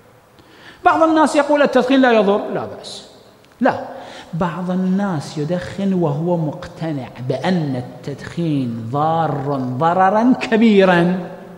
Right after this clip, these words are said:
لماذا يدخن؟ التدخين ليس محرما، ولكن هو مقتنع، مقتنع أنه يضر جسمه.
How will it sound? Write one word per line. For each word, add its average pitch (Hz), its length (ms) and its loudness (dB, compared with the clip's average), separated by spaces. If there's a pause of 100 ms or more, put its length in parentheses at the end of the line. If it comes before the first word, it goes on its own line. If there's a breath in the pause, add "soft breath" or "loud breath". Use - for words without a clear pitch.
(180)
لماذا 170 220 0
يدخن؟ 139 380 -4 (3750)
التدخين 180 320 2
ليس 381 160 4
محرما، 190 440 4 (800 loud breath)
ولكن 262 380 4
هو 247 180 6
مقتنع، 302 400 2 (340 loud breath)
مقتنع 175 480 2 (140)
أنه 240 520 6
يضر 269 540 4
جسمه. 190 540 2